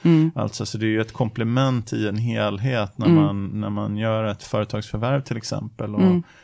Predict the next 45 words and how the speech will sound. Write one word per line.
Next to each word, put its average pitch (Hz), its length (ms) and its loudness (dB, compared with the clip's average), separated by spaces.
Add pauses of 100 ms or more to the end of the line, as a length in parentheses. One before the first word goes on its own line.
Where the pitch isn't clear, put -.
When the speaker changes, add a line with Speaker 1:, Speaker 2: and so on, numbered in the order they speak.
(200)
Speaker 2:
har 101 280 -2
ett 101 200 -6
avtal 113 720 0
som 113 160 -6
man 110 100 -4
ska 110 140 -12
gå 104 140 -4
igenom, 101 580 -6
så 104 140 -8
vill 107 260 -2
ju 104 240 -2 (200)
alla 113 260 0
parter 110 480 -4
också - 240 -12
att - 60 -16
det 107 80 -12
ska - 180 -12
gå 104 420 -8 (260)
korrekt - 540 -6
till, 113 360 -4
att 98 140 -6
det - 60 -8
inte 101 180 -8
ska 98 380 -6 (340)
Speaker 1:
Exakt. 165 360 0
Speaker 2:
bli 101 60 -2
några, 98 320 -2
några 104 240 -2
hål 98 340 -2
och 95 80 -6
tveksamheter, 101 920 -4
och 104 100 -4
det 104 80 -6
är 107 60 -6
så 110 140 -8
tydligt 107 480 -6
att 107 120 -8
det 107 60 -6
är 104 40 -4
en 101 100 -6
kompetens 104 600 -6
som 98 160 -8
inte 98 320 -2
Speaker 1:
Mm. 156 120 8
Speaker 2:
vi, 98 380 0